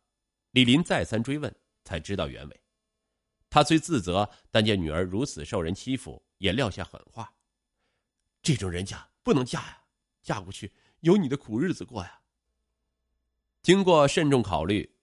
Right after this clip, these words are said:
王小璐向张扬提出了分手。张扬气愤道：“我妈也是为了我们将来好，你怎么就不能体谅她呢？如果你真的爱我，怎么就不能答应她的条件呢？”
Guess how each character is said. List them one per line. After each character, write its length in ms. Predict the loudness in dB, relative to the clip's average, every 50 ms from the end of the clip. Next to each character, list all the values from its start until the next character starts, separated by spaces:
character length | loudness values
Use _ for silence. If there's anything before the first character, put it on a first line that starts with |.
| _ _
王 180 | 2 4 4 4
小 160 | 4 0 0
璐 160 | 0 0 -2
向 180 | -2 -2 -4 -4
张 200 | -2 -2 0 0
扬 240 | 0 -2 -2 -4 -4
提 160 | -6 -8 -12
出 140 | -10 -8 -10
了 80 | -10
分 180 | -8 -6 -6 -6
手。 180 | -6 -8 -16 -20 _ _ _ _ _ _ _ _ _ _ _ _
张 140 | 2 2 4
扬 140 | 4 2 0
气 180 | 0 -2 -4 -4
愤 160 | -4 -6 -10
道 220 | -12 -16 -20 _ _ _ _ _ _ _ _ _ _ _ _ _ _ _ _ _ _ _
：“我 160 | 0 4 6
妈 180 | 6 8 8 6
也 60 | 6
是 140 | 2 2 2
为 100 | 2 4
了 80 | 2 2
我 120 | -2 -4
们 120 | -6 -4
将 140 | -2 0 0
来 120 | 0 0 -4
好， 320 | -6 -8 -16 -20 _ _ _ _ _ _ _ -6
你 80 | -4 -2
怎 120 | -2 0
么 60 | 0 0
就 80 | 0
不 100 | 0 0
能 120 | 0 0 0
体 160 | -4 -8 -8
谅 120 | -6 -6
她 180 | -6 -6 -8 -14
呢？ 100 | -20 -20 _ _ _ _ _ _ _ _ _ _ _ -6
如 100 | -4 0
果 100 | 2 2
你 80 | 2
真 140 | 2 0 0
的 80 | 0 0
爱 120 | -2 -4
我， 260 | -6 -10 -14 -20 -20 _ _ _ _ _
怎 120 | -4 -2 0
么 80 | 0
就 80 | 0 2
不 100 | 0 0
能 100 | 0 0
答 160 | 0 -2 -2
应 80 | -2 -2
她 100 | -2 -4
的 60 | -6
条 200 | -6 -10 -12 -8
件 180 | -8 -6 -6
呢？” 80 | -8